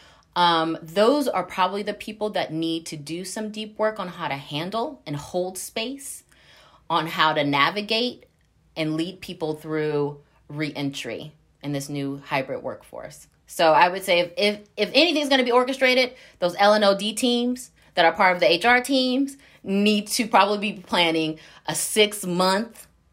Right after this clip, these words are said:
intensive education for leaders on how to hold, how to be vulnerable, how to hold vulnerability, how to have these kinds of conversations, how to facilitate,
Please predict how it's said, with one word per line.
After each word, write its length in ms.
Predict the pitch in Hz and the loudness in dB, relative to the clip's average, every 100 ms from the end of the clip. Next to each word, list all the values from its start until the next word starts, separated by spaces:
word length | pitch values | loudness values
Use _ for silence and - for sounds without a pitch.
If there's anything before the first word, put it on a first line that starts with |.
| _ _ _ _ _ | _ _ _ _ _
intensive 1000 | 185 170 - 214 208 208 202 202 226 - _ _ _ _ | -2 0 2 2 2 -2 0 0 -4 -18 _ _ _ _
education 960 | 196 196 196 208 208 208 214 208 208 208 _ _ _ | 0 0 0 -2 -2 -6 -4 -4 -6 -12 _ _ _
for 180 | 185 | -4
leaders 420 | 175 196 190 190 180 | -2 -2 0 0 -2
on 80 | |
how 280 | 170 185 180 | -4 -2 0
to 100 | 170 | 0
hold, 560 | 175 175 175 190 190 196 _ _ | -2 -2 -2 -4 -8 -12 _ _
how 140 | - 180 | 2 2
to 60 | |
be 240 | 165 180 254 | 2 0 6
vulnerable, 640 | 277 285 277 269 277 285 - | 6 6 4 2 2 -2 -4
how 100 | 151 | -2
to 120 | 135 | -2
hold 500 | 175 233 262 277 247 _ | 2 6 6 4 -4 _
vulnerability, 840 | - 269 269 269 277 269 269 277 - _ _ _ _ | 2 4 6 6 6 4 0 -6 -14 _ _ _ _
how 160 | 190 | 0
to 60 | 156 | 0
have 360 | 165 165 220 226 | 4 4 4 0
these 180 | 269 | -2
kinds 280 | - 262 254 | 0 0 0
of 100 | 262 | -2
conversations, 920 | 269 247 254 262 277 269 277 269 269 - - _ | -4 -2 -2 -4 -6 -4 -6 -6 -6 -12 -20 _
how 140 | - 151 | 0 0
to 100 | 147 | 0
facilitate, 1080 | 127 - - 220 254 254 262 269 - - | -8 -8 -2 0 -2 -2 -4 -4 -6 -18